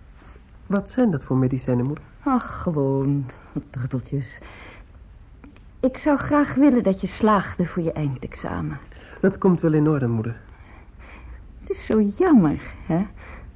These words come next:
Speaker 2: Dat je nog steeds niet weet wat je wilt studeren.
Speaker 1: In ieder geval geen rechten.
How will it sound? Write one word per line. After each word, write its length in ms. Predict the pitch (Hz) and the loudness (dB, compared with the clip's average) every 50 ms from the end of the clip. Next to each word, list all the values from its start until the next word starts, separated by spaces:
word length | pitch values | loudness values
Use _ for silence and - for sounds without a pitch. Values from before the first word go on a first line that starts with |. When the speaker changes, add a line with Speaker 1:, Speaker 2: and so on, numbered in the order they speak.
| - - | -14 -12
Speaker 2:
Dat 160 | 320 - - | -12 -2 2
je 60 | 269 | 4
nog 140 | 247 240 214 | 4 4 2
steeds 380 | - - - 294 262 - - | 0 4 4 4 4 6 6
niet 160 | - 226 214 - | 6 6 6 6
weet 220 | 226 220 214 - | 4 2 4 2
wat 120 | 220 208 | 0 0
je 60 | - 208 | 2 2
wilt 160 | 202 185 170 | 2 2 0
studeren. 680 | - - - 190 175 - 247 311 294 254 202 170 175 180 | -4 -2 -2 0 2 4 4 6 6 4 4 2 2 4
Speaker 1:
In 160 | 208 190 190 | 4 4 6
ieder 200 | 190 233 208 226 | 8 8 6 8
geval 300 | - 208 170 190 196 190 | 6 6 4 6 4 4
geen 320 | 190 - - 240 254 254 214 | 4 4 4 6 6 6 4
rechten. 380 | 156 131 120 - - - - | 2 -2 -4 -6 -10 -16 -18